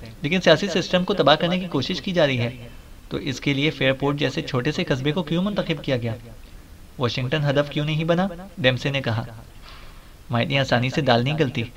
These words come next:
बेली ने कहा। "बहरहाल, हम इस ख्याल को रद्द नहीं कर सकते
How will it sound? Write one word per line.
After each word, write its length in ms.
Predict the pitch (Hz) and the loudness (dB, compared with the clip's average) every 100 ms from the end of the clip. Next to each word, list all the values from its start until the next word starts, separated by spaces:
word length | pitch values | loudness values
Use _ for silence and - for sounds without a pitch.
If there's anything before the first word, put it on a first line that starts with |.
| 117 | -2
बेली 220 | 127 120 135 | 2 2 2
ने 100 | 131 | 0
कहा। 260 | 117 113 113 117 - - - - - - - 131 | -2 -2 -6 -16 -18 -20 -20 -20 -20 -20 -10 0
"बहरहाल, 480 | 117 131 127 120 127 120 - - - - - | 2 4 4 4 2 -12 -16 -20 -20 -20 -6
हम 100 | 127 | -2
इस 120 | 131 - | -2 2
ख्याल 220 | 131 131 | 4 4
को 100 | 160 | 4
रद्द 140 | 127 | 2
नहीं 120 | 147 | 0
कर 120 | 156 135 | -2 -2
सकते 340 | - - 113 | -4 -6 -6